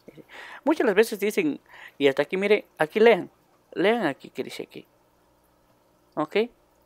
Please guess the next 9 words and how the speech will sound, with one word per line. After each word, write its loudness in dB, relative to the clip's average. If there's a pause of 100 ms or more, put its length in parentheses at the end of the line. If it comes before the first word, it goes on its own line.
(120)
Ahí 2
dice, -10
"Para 2
crecimiento, 0
para 0
todo 6
tipo -6
de -4
pez". -4